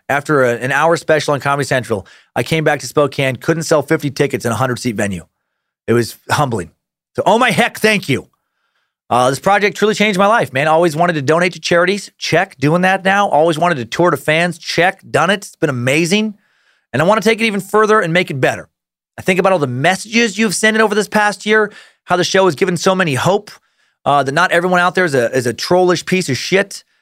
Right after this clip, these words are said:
that you can still have a dark, fucked up sense of humor and still be a good person and still find a tribe.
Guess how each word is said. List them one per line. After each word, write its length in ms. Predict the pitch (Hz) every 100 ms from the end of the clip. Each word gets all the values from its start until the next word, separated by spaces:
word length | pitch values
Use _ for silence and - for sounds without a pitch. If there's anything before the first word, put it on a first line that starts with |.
| _
that 60 | -
you 80 | 143
can 80 | 131
still 220 | - 180
have 80 | 143
a 40 |
dark, 380 | 104 156 175 175
fucked 420 | - - 180 -
up 160 | 185 -
sense 240 | 185 175
of 80 | 131
humor 340 | - 185 185 190
and 140 | 120
still 200 | - 175
be 160 | 160 127
a 40 |
good 340 | 104 160 175
person 460 | - 180 175 190 185
and 120 | 131
still 220 | - 175
find 240 | 165 175 156
a 40 |
tribe. 580 | 123 170 170 175 170 170